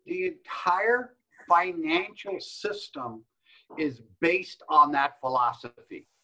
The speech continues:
It's saying that if we give you, the Securities and Exchange Commission is based on the rule, uh, or the thought that if we give you a reasonable, intelligent individual all the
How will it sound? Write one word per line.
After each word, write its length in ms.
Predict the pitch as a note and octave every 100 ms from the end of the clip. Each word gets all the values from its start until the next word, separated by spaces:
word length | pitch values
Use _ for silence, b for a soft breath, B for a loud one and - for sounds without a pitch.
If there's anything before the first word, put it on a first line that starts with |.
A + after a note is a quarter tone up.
| _ _ _ _ -
It's 260 | D3 -
saying 420 | - F#3 F#3+ F3+ E3+
that 200 | D#3+ C#3+
if 220 | C#3+ D#3+
we 460 | G#3 B3 B3+ A#3 D#3 C3
give 300 | D3+ A3+ E3
you, 240 | F#3 E3+
the 260 | C#3+ C3+ C#3
Securities 580 | - E3 - A#3 A#3+ -
and 100 | G#3
Exchange 520 | - - F#3+ F#3 -
Commission 420 | D#3+ C3 - - - _ _ -
is 160 | C3 A2+
based 440 | B2+ F#3 - -
on 280 | G3 F3+ F3+
the 60 | D3+
rule, 380 | D3 D#3 -
uh, 160 | - B2+ - _ -
or 180 | F3 E3+
the 340 | D3+ C3+ C3 - -
thought 420 | A#3 B3+ D3 C#3+ _ _ _ -
that 120 | D3
if 120 | D3+ -
we 340 | E3+ A#3 A#3+ D3+
give 400 | B2+ B3 C4+ F3
you 520 | E3+ C#3 B2 A2+ B2 - _ _ _ _ _ _ _ -
a 120 | C#3+ C3
reasonable, 920 | B2 F3+ A3 A#3 A3 A3+ A3 G#3+ G#3 D#3+
intelligent 680 | C#3 F3+ G3+ A3 G#3 F#3
individual 840 | F#3+ F3+ C#3+ E3 D#3+ D3+ C#3+ - -
all 360 | F3+ B3 C4
the 140 | B3